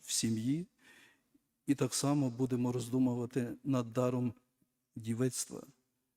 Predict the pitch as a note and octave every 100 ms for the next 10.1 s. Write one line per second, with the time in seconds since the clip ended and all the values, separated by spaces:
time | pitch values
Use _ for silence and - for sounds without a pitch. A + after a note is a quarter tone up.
0 | - B2 - B2+ A#2 B2 B2+ A#2 B2+ A#2
1 | A2 A2+ A2 - - - - - _ _
2 | _ _ - - - - - - - B2+
3 | C3+ C3+ E3 F3+ D#3 C#3+ C3+ D#3+ E3 D#3+
4 | - _ _ _ _ _ _ _ - A#2
5 | C3 D#3 C#3+ - A2+ G#2+ - - B2+ A#2
6 | A2 A2 G#2+ G2+ A2+ - _ _ _ _
7 | _ - C#3 D#3 - C#3 - - D#3+ C#3
8 | B2+ _ _ _ _ _ _ _ _ _
9 | - _ _ _ B2+ C3+ C3+ B2+ - -